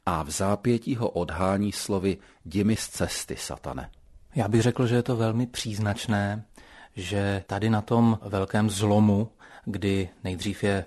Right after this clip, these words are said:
Speaker 2: Petr tak výsostně pochválen a v zápětí je označen za satana, je prostě vidět, že jsme hliněné nádoby. Že i to nejvznešenější, co církev dělá, nakonec je tak trochu zastíněno tím, že jsme slabí,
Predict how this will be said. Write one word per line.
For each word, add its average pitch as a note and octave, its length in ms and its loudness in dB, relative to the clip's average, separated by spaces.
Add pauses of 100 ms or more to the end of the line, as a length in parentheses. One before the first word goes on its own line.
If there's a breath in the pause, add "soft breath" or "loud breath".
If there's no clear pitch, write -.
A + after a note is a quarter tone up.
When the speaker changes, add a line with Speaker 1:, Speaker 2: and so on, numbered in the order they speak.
Speaker 2:
Petr F#2+ 240 -6
tak - 400 -8 (120)
výsostně G2 520 -6
pochválen G2 640 0
a G2 60 0
v F2+ 40 -6
zápětí F#2+ 560 -4
je G2 100 -4
označen G2 440 -4
za F#2 120 -4
satana, G2+ 480 -2 (400 loud breath)
je G2+ 80 -2
prostě - 320 -2
vidět, G#2+ 220 0
že G#2 120 -4
jsme A2+ 200 0
hliněné G2+ 460 2
nádoby. F2+ 480 -2 (480 loud breath)
Že G2 440 -2 (120)
i G2 300 -4 (260 soft breath)
to A2 100 0
nejvznešenější, G#2+ 880 0
co G#2+ 140 -8
církev G#2+ 420 -2
dělá, F#2 520 -2 (320 loud breath)
nakonec G2+ 720 -4
je G2 340 -2 (360 loud breath)
tak - 180 -6
trochu G#2+ 280 -4
zastíněno G#2+ 680 0
tím, G2+ 460 -4
že G2+ 100 -8
jsme A2 180 -4
slabí, G2 520 -6